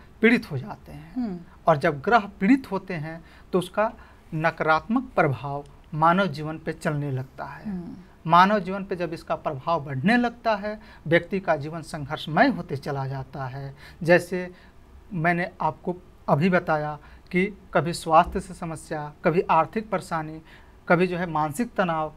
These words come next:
Speaker 1: कभी पारिवारिक उत्पीड़न, कभी मानहानि, अनेकों तरह से जो है व्यक्ति को ये घेरने का प्रयास करता है।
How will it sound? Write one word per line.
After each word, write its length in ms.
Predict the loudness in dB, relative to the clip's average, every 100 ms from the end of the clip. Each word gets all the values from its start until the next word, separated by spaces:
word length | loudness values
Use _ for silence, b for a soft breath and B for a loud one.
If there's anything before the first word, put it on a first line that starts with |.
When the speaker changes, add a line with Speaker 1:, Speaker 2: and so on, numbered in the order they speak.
| 0
Speaker 1:
कभी 140 | 0 2
पारिवारिक 560 | 0 2 2 0 -2
उत्पीड़न, 500 | -10 -6 -4 -4 -6 -4
कभी 120 | -2
मानहानि, 640 | 6 6 6 0 -6 -10 -14 b b 2
अनेकों 300 | 6 6 4
तरह 240 | 2 2 2
से 140 | 0
जो 100 | -2
है 60 | -2
व्यक्ति 300 | 0 -2 -6
को 140 | -2 -2
ये 60 |
घेरने 380 | 0 -2 -2 0
का 120 | -2
प्रयास 380 | -2 -4 -6 -6
करता 320 | -14 -8 -6
है। 200 | -6 -10